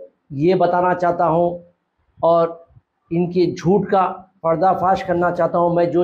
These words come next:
चीज़ अपलोड करूँगा इलेक्शन कमीशन की वेबसाइट का, आप उसके ऊपर गौर व फिक्र करिए, आप देखिए, उसके साथ हक़ाइक़ मैं पेश करूँगा। नाइनटीन सिक्सटी टू में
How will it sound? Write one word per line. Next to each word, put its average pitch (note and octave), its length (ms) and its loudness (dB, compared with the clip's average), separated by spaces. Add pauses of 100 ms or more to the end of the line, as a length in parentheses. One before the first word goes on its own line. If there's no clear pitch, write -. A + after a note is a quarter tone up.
चीज़ F#3+ 280 -4
अपलोड F#3 420 0
करूँगा F3+ 440 2 (340)
इलेक्शन F3 380 0
कमीशन F3+ 440 0
की F#3 100 4
वेबसाइट F3 440 2
का, F3+ 180 0 (340)
आप E3+ 220 2
उसके E3+ 260 -2
ऊपर F3+ 340 2 (220)
गौर D#3+ 200 2
व F3 140 2
फिक्र F#3+ 280 -2
करिए, F3+ 460 0 (300)
आप C#3+ 240 0
देखिए, F3 360 2
उसके F3+ 320 0
साथ F3+ 360 -2 (180)
हक़ाइक़ F3+ 460 0 (340)
मैं D#3+ 160 -2
पेश F3+ 260 0
करूँगा। D#3+ 480 0 (1080)
नाइनटीन G#3 880 0 (760)
सिक्सटी F#3+ 340 -2 (100)
टू A3+ 220 2
में G#3+ 320 0